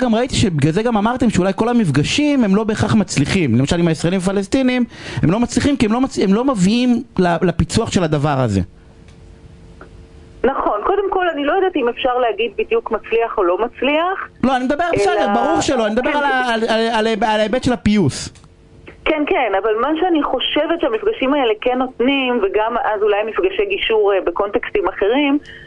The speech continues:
Speaker 2: זה שיש איזשהו מרחב קצת יותר גדול, שבו אני יכולה להכיל לפחות את הנרטיב השני, גם אם אני לא מקבלת אותו. וזה ג-, זה באמת נכון גם לישראלים פלסטינים וגם, נגיד, לבני זוג שרבים.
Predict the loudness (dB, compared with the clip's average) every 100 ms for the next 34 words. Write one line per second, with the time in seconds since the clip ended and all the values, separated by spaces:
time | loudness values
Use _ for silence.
0 | -20 -4 -2 0 0 0 -2 -2 -2 -2
1 | -2 0 0 2 0 0 -2 -2 -2 -4
2 | -8 -2 -2 0 -2 0 0 0 0 0
3 | 0 -2 -6 -20 -20 -4 -4 0 0 0
4 | 0 0 0 0 -2 -6 -12 -20 -20 -20
5 | -20 -4 0 0 -2 -4 0 0 2 0
6 | 0 -2 -2 -2 0 0 0 -2 -2 0
7 | 0 0 -2 0 -2 -2 0 0 0 -2
8 | -4 0 2 2 -2 0 0 0 0 -2
9 | 0 0 -2 -2 0 0 0 0 -2 -4
10 | -2 -2 -2 -2 -2 0 0 0 -2 0
11 | 0 0 0 0 0 -4 -8 -18 -16 -4
12 | -2 0 0 0 -2 0 -2 -2 -2 0
13 | 0 0 0 0